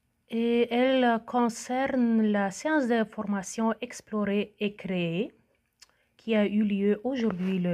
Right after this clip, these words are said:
vingt-cinq mars, euh, à treize heures trente, offerte par le Conseil des arts du Canada. Les intervenants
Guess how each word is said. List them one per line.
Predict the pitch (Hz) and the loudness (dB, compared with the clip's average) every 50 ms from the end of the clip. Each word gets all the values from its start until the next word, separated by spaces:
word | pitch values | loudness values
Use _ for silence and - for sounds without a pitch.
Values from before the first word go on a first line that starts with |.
| 165 | -2
vingt-cinq | 165 175 180 175 175 - - 202 185 180 - - | -2 -2 -4 -4 -4 -6 -8 -6 -6 -6 -8 -8
mars, | - 180 175 170 170 170 214 - - - - - - - - _ - _ - - _ _ _ _ _ _ _ _ _ - | -8 -6 -4 -4 -2 -4 -4 -6 -8 -16 -16 -16 -16 -18 -20 _ -20 _ -20 -20 _ _ _ _ _ _ _ _ _ -12
euh, | 180 175 175 175 175 - | -8 -6 -4 -4 -4 -4
à | 185 185 | -4 -4
treize | 180 - - 220 214 202 175 185 | -6 -4 -4 -2 -2 -2 0 0
heures | 180 175 175 - - | -2 -2 -2 -6 -12
trente, | - - 196 180 170 160 202 - - - - - - _ _ - - - - - - - - - - - - - - | -10 -6 -4 -4 -4 -4 -6 -8 -10 -12 -16 -18 -20 _ _ -16 -12 -8 -8 -8 -8 -8 -12 -18 -20 -20 -10 -6 -4
offerte | 202 - - 226 226 226 214 220 - _ _ _ | -4 -2 0 2 2 2 2 0 -4 _ _ _
par | - 202 202 208 208 202 202 - | -6 -4 -2 0 0 -2 -2 -2
le | 208 202 202 208 214 220 | 0 2 2 4 2 2
Conseil | 214 - 208 202 202 190 - - - - - 208 196 208 214 214 214 - _ - | 0 -2 -4 -4 -4 -6 -8 -12 -18 -16 -12 -8 -6 -4 -4 -4 -4 -6 _ -14
des | 175 170 165 165 165 | -12 -10 -8 -6 -4
arts | 185 185 196 196 196 - - | -2 -2 -2 -2 -4 -6 -12
du | 170 151 - 202 202 | -14 -8 -8 -8 -8
Canada. | - - - 202 180 170 160 156 160 165 208 339 - _ _ _ _ _ _ - - _ _ _ _ - | -6 -8 -6 -4 -2 -2 -2 -2 -4 -4 -4 -4 -6 _ _ _ _ _ _ -20 -20 _ _ _ _ -10
Les | 190 196 190 175 | -8 -6 -2 0
intervenants | 185 185 180 - - - 190 190 196 180 180 185 190 208 208 | 0 -2 -2 -4 -4 -4 -2 0 0 0 0 2 2 0 -2